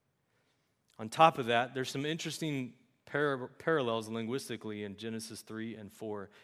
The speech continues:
and then here in verse six. Go ahead and read them at some point. See if you find them. But what's being described in the curse,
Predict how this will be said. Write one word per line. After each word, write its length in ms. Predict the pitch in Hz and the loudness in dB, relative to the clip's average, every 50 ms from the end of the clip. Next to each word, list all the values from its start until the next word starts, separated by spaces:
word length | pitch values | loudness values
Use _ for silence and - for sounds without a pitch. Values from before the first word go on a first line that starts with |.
| - _ _ | -20 _ _
and 140 | 110 104 104 | -10 -8 -6
then 140 | 107 104 104 | -6 -6 -6
here 260 | 101 - 117 113 107 | -8 -6 -4 -4 -4
in 100 | 107 98 | -4 -4
verse 240 | 95 101 101 98 - | -6 -6 -6 -6 -8
six. 260 | - - 110 - - | -8 -8 -10 -10 -10
Go 160 | - - 104 | -12 -10 -10
ahead 140 | 104 110 107 | -10 -8 -10
and 160 | 107 101 98 | -10 -10 -10
read 200 | 104 110 123 120 | -8 -8 -8 -6
them 220 | 113 117 110 110 110 - - - - - - - _ _ _ _ | -6 -8 -8 -8 -10 -12 -20 -20 -20 -20 -20 -20 _ _ _ _
at 120 | - 107 - | -14 -12 -8
some 180 | - 117 110 | -8 -8 -8
point. 260 | 110 - 113 107 101 95 | -8 -8 -8 -8 -8 -8
See 180 | - - 120 | -10 -10 -10
if 120 | 120 120 - | -10 -10 -10
you 100 | 113 104 | -12 -12
find 380 | - - 113 117 117 117 110 | -8 -6 -6 -4 -4 -4 -6
them. 160 | 101 95 95 92 | -8 -8 -10 -10
But 220 | 92 98 98 - - _ _ _ _ _ _ _ _ | -8 -10 -10 -10 -14 _ _ _ _ _ _ _ _
what's 180 | - 113 107 - | -12 -12 -12 -12
being 300 | - 120 120 127 131 123 | -8 -6 -4 -4 -2 -4
described 680 | 113 - - - - 110 110 113 113 113 113 110 110 110 - _ _ _ _ _ _ _ _ _ _ _ _ _ _ _ _ _ _ _ _ _ _ _ _ _ _ _ | -4 -8 -10 -8 -4 -2 -2 0 0 -2 -4 -6 -8 -12 -18 _ _ _ _ _ _ _ _ _ _ _ _ _ _ _ _ _ _ _ _ _ _ _ _ _ _ _
in 120 | - 107 101 | -10 -8 -8
the 80 | 98 | -8
curse, 800 | 95 - - - 131 143 156 165 170 - - - - - - - | -10 -10 -6 -4 -4 -4 -4 -6 -10 -12 -12 -12 -14 -16 -18 -20